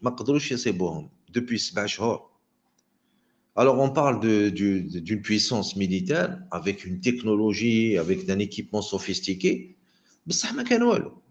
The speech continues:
ما صابوا والو. Aucun, ما صابوا rien. Jusqu'à présent, ما صابوش les otages. واش راهم يديروا؟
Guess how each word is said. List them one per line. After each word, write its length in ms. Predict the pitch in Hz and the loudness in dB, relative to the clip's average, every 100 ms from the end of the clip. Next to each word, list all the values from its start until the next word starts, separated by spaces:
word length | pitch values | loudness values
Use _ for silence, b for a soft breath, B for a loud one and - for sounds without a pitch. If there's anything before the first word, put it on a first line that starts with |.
| _ _ _ | _ _ _
ما 140 | 107 131 | 0 0
صابوا 540 | 135 123 123 113 113 | 2 0 0 0 2
والو. 340 | 175 - 90 - | 4 4 0 4
Aucun, 440 | 160 165 180 156 139 | 4 4 0 -2 0
ما 120 | 156 | 0
صابوا 400 | 170 151 135 82 | 0 2 2 4
rien. 280 | 98 123 123 - _ _ _ _ - | 2 2 0 -10 _ _ _ _ -8
Jusqu'à 420 | 113 185 185 165 | 0 0 0 0
présent, 340 | 160 160 170 | 2 2 2
ما 80 | 160 | -2
صابوش 440 | 156 139 143 143 | -2 -2 -2 2
les 120 | 123 101 | 2 2
otages. 400 | 92 76 67 - _ _ _ B B B | -2 -6 -12 -18 _ _ _ B B B
واش 200 | 151 170 | 4 6
راهم 120 | 160 | 6
يديروا؟ 560 | 143 123 143 170 175 | 6 6 4 2 -2